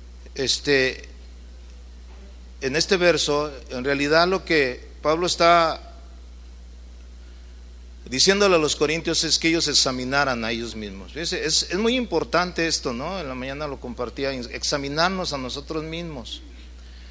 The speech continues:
Eh, en lo natural, en lo, en lo físico, eh, yo, yo tengo la buena costumbre ya después de los cincuenta años, ya tengo cincuenta y cinco, eh, checarme, eh, físicamente.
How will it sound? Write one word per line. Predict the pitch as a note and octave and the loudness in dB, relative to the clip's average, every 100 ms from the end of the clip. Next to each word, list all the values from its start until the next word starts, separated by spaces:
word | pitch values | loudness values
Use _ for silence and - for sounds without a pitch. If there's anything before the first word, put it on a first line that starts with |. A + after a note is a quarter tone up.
| - - | -16 -6
Eh, | B2 B2+ B2+ B2 A#2+ | -2 0 2 2 0
en | C3+ C3 | -2 0
lo | C#3+ | 4
natural, | D#3 D3+ D3 D3+ F3 G3 F3+ | 4 2 6 8 10 8 6
en | C#3+ | 2
lo, | B2 A2+ | 0 0
en | A#2 | 0
lo | |
físico, | A#2 F3 F3+ C#3+ C3 - C3+ C#3+ - - - - - - | 2 4 4 4 0 -2 -2 -4 -10 -18 -18 -18 -18 -14
eh, | - A2 A2 | -8 -6 -4
yo, | A#2 C#3+ D#3+ D3 | -2 0 0 0
yo | C3+ | -2
tengo | C#3+ D3+ D3+ D3+ C3+ G#2 - - - A2+ | -2 0 2 2 2 -2 -8 -16 -12 -10
la | A2+ G#2 | -6 -4
buena | A2+ D3+ E3 | -2 0 0
costumbre | D3+ B2 - D3 C3+ B2+ | -2 -4 -2 -2 -2 2
ya | B2+ C#3+ | 4 6
después | C#3+ B2+ D3 D3+ | 4 0 -2 0
de | E3 | 0
los | C#3 | 0
cincuenta | B2+ A#2 C#3 C#3+ D3 C#3+ | -2 -4 -2 -2 2 4
años, | C#3+ D3+ D3 - | 2 -2 -6 -6
ya | A#2 | -8
tengo | A#2 C#3+ | -6 0
cincuenta | B2 B2 A#2+ A2+ A2 | 0 0 -4 -4 -4
y | |
cinco, | G2+ B2+ A#2+ C3+ F#3 - - - - - - - - | -4 -4 -8 -10 -12 -14 -18 -18 -18 -18 -18 -14 -4
eh, | A#2+ B2 A#2+ A#2+ - - - - - - | 0 2 2 0 -4 -16 -18 -18 -18 -10
checarme, | - C3 D3 D#3 E3+ C#3 A2 - - - - | -4 0 6 6 6 0 -4 -10 -16 -16 -14
eh, | A2 G#2+ A#2+ | -12 -12 -6
físicamente. | D3 C#3+ E3 C#3 C#3+ E3 - | 2 2 2 0 0 0 -2